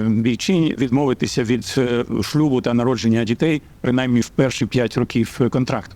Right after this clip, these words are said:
Тому нестача жінок в перші роки існування Мосаду була наслідком того, що потенційні кандидатки віддавали перевагу родині та народженню дітей. З часом від цієї вимоги відмовились, але, е, так чи інакше майбутні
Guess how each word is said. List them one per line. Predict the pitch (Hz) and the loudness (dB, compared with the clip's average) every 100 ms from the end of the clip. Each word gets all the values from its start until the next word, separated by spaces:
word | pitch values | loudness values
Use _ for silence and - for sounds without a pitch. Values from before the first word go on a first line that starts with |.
| - | -2
Тому | 127 143 143 | 0 2 2
нестача | 135 135 147 135 127 | 0 0 -2 -2 -2
жінок | 139 135 | 0 -2
в | - | -2
перші | 143 113 135 | -4 -2 -2
роки | 120 131 | 0 0
існування | 113 123 120 117 110 - | -2 0 2 2 0 -2
Мосаду | 101 120 - 170 | -2 0 -2 -2
була | 117 120 135 - - - | 0 0 -2 -8 -10 -4
наслідком | 139 143 117 117 | -4 -4 -2 0
того, | 175 170 135 | 0 0 -2
що | - 127 120 - - - | -2 -2 -2 -10 -12 -6
потенційні | 120 131 - 135 | -2 0 0 0
кандидатки | 117 127 123 156 - 127 | 0 0 0 -2 -2 -2
віддавали | 117 123 127 135 127 - - - | 0 0 0 0 0 -4 -16 -10
перевагу | 139 127 123 127 123 123 | -6 -2 0 0 2 2
родині | 127 139 151 147 113 | 0 2 2 2 2
та | 123 120 | 0 0
народженню | 123 131 110 120 | 2 2 2 2
дітей. | 113 123 117 - - - | 2 0 -2 -4 -8 -6
З | 107 | -6
часом | - 160 - 123 | -4 -4 -2 -2
від | 127 | -2
цієї | - 131 127 127 120 - | 0 2 2 2 0 0
вимоги | 120 120 120 117 113 | 2 4 4 2 0
відмовились, | 113 131 180 135 117 113 - | 2 2 0 2 0 0 -2
але, | 123 127 - - - | 0 0 -4 -16 -8
е, | - 117 | -4 -2
так | 139 131 | -2 -2
чи | 143 | 0
інакше | 135 131 131 | 0 0 0
майбутні | 123 113 131 127 | 2 2 2 2